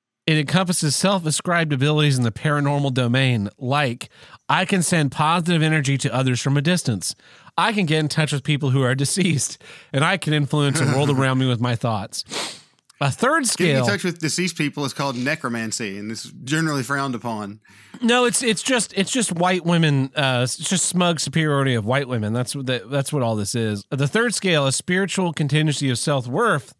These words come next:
Speaker 1: self-worth, measures how much a person's self-esteem is derived from their spirituality. Sample statements include, "My faith in myself increases when I acquire <laughs> more spiritual wisdom,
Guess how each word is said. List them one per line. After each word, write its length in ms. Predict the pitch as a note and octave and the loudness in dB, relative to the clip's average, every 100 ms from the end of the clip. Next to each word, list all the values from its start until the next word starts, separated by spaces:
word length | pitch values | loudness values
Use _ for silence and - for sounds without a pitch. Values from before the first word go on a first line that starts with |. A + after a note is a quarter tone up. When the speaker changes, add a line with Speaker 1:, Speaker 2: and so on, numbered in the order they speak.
| _ | _
Speaker 1:
self-worth, 1120 | - F3+ E3 - _ - G#2 D3+ D3 B2+ - _ _ _ _ _ _ _ | -2 0 0 -4 _ -16 -4 -2 0 -2 -6 _ _ _ _ _ _ _
measures 360 | C#3 D#3+ E3 F3 | 0 2 2 0
how 120 | F3+ | 2
much 220 | E3+ E3 | 2 0
a 20 | D3 | -2
person's 400 | D#3+ D#3 D3 B2+ | -2 0 0 0
self-esteem 640 | E3 D#3+ D3 E3+ F3 D#3+ | 0 0 -2 0 2 2
is 100 | B2 | 0
derived 400 | A#2 B2+ C#3+ D3 | 0 0 0 -2
from 80 | C3+ | -2
their 80 | |
spirituality. 840 | B2 - C#3+ B2+ C3+ C#3+ C3 G2+ G#2+ | -2 -2 -2 0 0 2 0 -2 -4
Sample 400 | - E3 E3 D3+ | -2 -2 -2 -4
statements 440 | - D3+ C3+ B2+ | -4 -4 -2 -4
include, 520 | B2+ A#2+ - E3+ B2+ G#2 - - - | -4 -4 -2 0 0 -4 -14 -20 -4
"My 240 | C#3+ D3+ | 0 2
faith 400 | D#3 - A3 A#3+ | 2 0 0 0
in 160 | E3+ F3 | -2 0
myself 640 | E3 C#3+ - G3+ F#3 C#3 | 2 0 0 0 0 0
increases 560 | B2+ B2+ - D3+ C#3 A#2 | -2 -2 0 0 0 0
when 100 | B2 | 0
I 120 | A#2 | 0
acquire 420 | A2+ - C#3+ C3+ | -2 -2 0 0
<laughs> 80 | B2 | 0
more 20 | D3 - - | -4 -10 -14
spiritual 840 | - - - F#3 F3+ - - D#3 - | -14 -10 -6 -4 -4 -4 -6 -6 -4
wisdom, 520 | D#3 D3+ - B2 | -4 -4 -4 -4